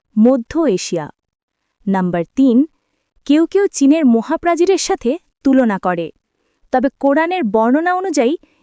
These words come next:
এটি লোহা ও তামা দিয়ে তৈরি, যা এসব প্রাচীরের সাথে পুরোপুরি মেলে না।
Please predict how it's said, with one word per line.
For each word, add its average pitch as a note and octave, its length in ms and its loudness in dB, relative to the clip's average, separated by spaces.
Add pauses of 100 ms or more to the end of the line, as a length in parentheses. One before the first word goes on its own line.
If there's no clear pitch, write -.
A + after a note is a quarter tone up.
(140)
এটি A3+ 200 0
লোহা G#3 580 0
ও A#3+ 100 2
তামা C4 440 0
দিয়ে A3 160 -2
তৈরি, E3+ 400 -6 (520)
যা F#3 200 -2 (140)
এসব A3 400 0
প্রাচীরের C#4+ 420 -2
সাথে D4 420 -4 (480)
পুরোপুরি D4+ 480 2
মেলে G#3+ 340 2
না। D#3 200 -8